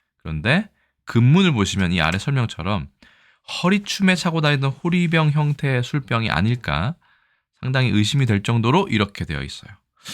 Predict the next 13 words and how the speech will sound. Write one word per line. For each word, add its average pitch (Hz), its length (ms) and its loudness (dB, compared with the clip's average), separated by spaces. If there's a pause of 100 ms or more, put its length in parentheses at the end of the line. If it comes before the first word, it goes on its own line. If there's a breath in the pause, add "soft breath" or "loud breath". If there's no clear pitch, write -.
(240 loud breath)
혹은 180 260 2
이것을 117 680 0 (300)
가죽 104 460 0 (120)
부대 120 340 0
안에 113 360 2
물이 98 320 2
가득 117 320 -2
들어있는 98 400 2
것으로 85 300 -4
보셔도 87 520 -6
될 87 180 0
것 - 140 -8
같습니다. - 540 -16